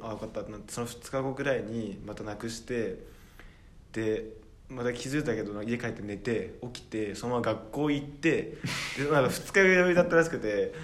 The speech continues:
Speaker 1: そ、そ、そ、なんかその、
Speaker 2: なんかすごいな。
Speaker 1: で、学校行って、普通に携帯なく、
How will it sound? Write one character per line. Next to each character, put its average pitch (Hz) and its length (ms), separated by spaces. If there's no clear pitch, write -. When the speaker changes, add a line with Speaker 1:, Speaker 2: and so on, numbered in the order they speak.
Speaker 1:
そ、 - 180
そ、 147 280
そ、 - 180
な 135 100
ん - 20
か 120 80
そ 113 160
の、 107 60
Speaker 2:
な 107 100
ん - 20
か - 60
す - 300
ご 220 180
い 233 60
な。 87 80
Speaker 1:
で、 117 80
学 120 320
校 175 320
行 165 100
っ - 20
て、 - 220
普 - 120
通 151 180
に 151 260
携 156 240
帯 160 140
な 160 140
く、 - 120